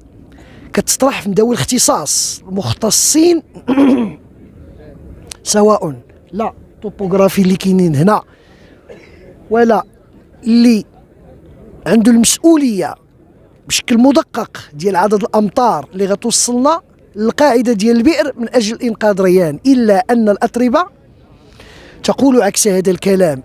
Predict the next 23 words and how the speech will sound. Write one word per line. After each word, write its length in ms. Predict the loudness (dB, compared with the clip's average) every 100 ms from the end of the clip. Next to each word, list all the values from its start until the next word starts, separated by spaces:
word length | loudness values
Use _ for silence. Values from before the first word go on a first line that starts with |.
| -4
إلى 260 | 0 2
متى 320 | 0 0 0 2
سوف 320 | 0 0 0
يبقى 440 | 2 2 0 0
الوضع 440 | 2 2 0 -6 -12 _ _ _ _ -6
هكذا؟ 500 | -4 -4 -6 -8 -6
هذا 280 | 0 2 2
هو 140 | 2
على، 280 | 0 -2 -4
هذا 240 | -2 0 2
هو 80 | 0
السؤال. 500 | -2 -8 -8 -10 -14 -20 -20 -20 -20 -20 -20 -20 -20 -20 -20 -8
حنا 180 | 0 0
ماشي 220 | 0 -2
تقنيين 460 | -4 -4 0 2 2
في 140 | 0
هذا 100 | 0
المجال، 500 | 0 0 -2 -6 -8 -16 -10 -2
ولكن 500 | 2 2 0 0 2
ننقل 320 | 0 0 0
الخبر 460 | 0 0 -2 0 -2
بصدق 440 | -2 -2 -4 -6
وبأمانة 640 | -6 -4 -2 -2 -2 -6